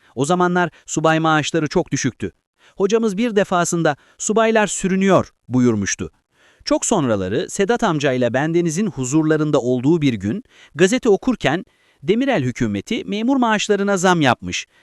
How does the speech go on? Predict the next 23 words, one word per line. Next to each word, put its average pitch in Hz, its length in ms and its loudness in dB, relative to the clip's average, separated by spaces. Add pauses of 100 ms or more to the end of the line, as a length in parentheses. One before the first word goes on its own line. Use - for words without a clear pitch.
Yanlış 190 380 2
yapıyor. 117 360 2 (380)
Bakın 262 240 0
mesela 190 360 0
müftiye 247 380 -4
çok - 260 2
vermiş. 110 400 2 (280)
Hiç - 200 0
müftiye 233 360 2
çok 214 240 2
verilir 214 320 4
mi? 190 180 2 (300)
Mesela 180 380 2
kaymakamınki 156 760 0
çok 214 240 0
düşük. - 320 -2 (260)
Bunlara 240 360 2
çok - 260 -2
verip 196 220 2 (160)
seslerini 190 560 2
kesmek 185 420 0
lazım." 120 440 4
buyurdular. 131 580 2